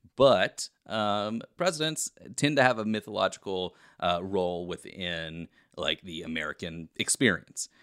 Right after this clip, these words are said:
And so I think bringing that to people, uh, to where they can go and kind of see it, I think that is cool. So I think it's smart to, to honor and to, um, display the sitting president,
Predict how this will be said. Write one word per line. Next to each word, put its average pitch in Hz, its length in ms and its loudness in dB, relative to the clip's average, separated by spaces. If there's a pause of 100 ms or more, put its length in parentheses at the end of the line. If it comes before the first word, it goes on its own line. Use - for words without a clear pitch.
(180)
And 92 260 2
so 87 340 4
I 98 120 2
think 101 280 -2
bringing 95 420 -4
that 85 340 0
to 90 500 -2 (180)
people, - 480 -8 (200)
uh, 87 280 2
to 101 140 -8
where 90 80 -2
they 85 100 -10
can 87 120 -10
go 87 160 -6
and 87 120 -8
kind 82 140 -8
of 82 80 -6
see 101 200 0
it, 117 100 -2
I 135 60 0
think 147 120 -4
that 156 140 -4
is 156 160 -4
cool. 127 360 0
So 95 200 4
I 98 60 2
think 113 120 -2
it's 107 160 -2
smart 101 340 2
to, 90 300 -4 (300)
to 101 100 4
honor 90 760 0
and 82 300 -4
to, 80 420 -6 (320)
um, 76 500 -4
display 85 520 0
the 80 80 -10
sitting 82 300 -8
president, 80 520 -6